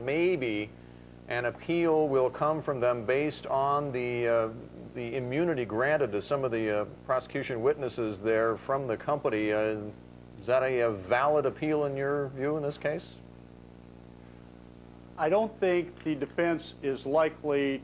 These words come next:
Speaker 2: to have this overturned on appeal, uh, based on, uh, any accusations that, uh, prosecutors or the judge acted improperly with respect to, uh, granting immunity to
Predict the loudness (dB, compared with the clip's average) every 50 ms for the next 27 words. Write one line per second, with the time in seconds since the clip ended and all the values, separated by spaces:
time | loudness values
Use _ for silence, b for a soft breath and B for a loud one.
0 | -10 -10 -6 -4 -2 0 2 2 0 0 0 2 2 2 2 2 0 0 0 0
1 | -2 -4 -4 -4 -2 -2 -4 -6 -6 -6 -4 -2 -2 -2 -2 -4 -4 -4 -4 -4
2 | -4 -4 -6 -10 -8 -4 0 2 2 4 4 4 4 2 B B B B B B
3 | -4 2 4 4 4 4 2 -2 -6 -14 -16 -4 0 0 2 2 0 -2 -4 -2
4 | 0 2 4 4 4 2 2 2 2 4 4 2 2 0 -2 0 0 2 2 0
5 | 0 -2 -2 -2 -2 -2 -2 -4 -6 -4 -2 0 0 0 -2 -4 -6 -6 -6 -6
6 | -6 -4 -2 0 0 0 -2 -4 -4 -2 0 0 -2 -2 -4 -6 -10 -6 -2 0
7 | 0 2 0 -2 -6 -12 -8 -6 -4 -2 -2 -2 -4 -4 -6 -6 -6 -6 -6 -8
8 | -10 -4 0 2 2 2 2 0 -2 -4 -4 -2 -2 -4 -6 -8 -8 -6 -6 -6
9 | -6 -4 -2 0 2 2 2 0 -2 -2 -2 0 0 -2 -2 -4 -6 -8 -8 -8
10 | -10 -12 -14 -8 -4 -2 -2 -2 -4 -6 -8 -4 -2 -2 -2 0 0 2 2 2
11 | 2 0 B B B B B B -6 -2 -2 0 0 -2 -2 -4 -4 -2 -2 -2
12 | -2 -2 -4 -4 -4 -2 -2 -2 -4 -4 -4 -4 -4 -2 -4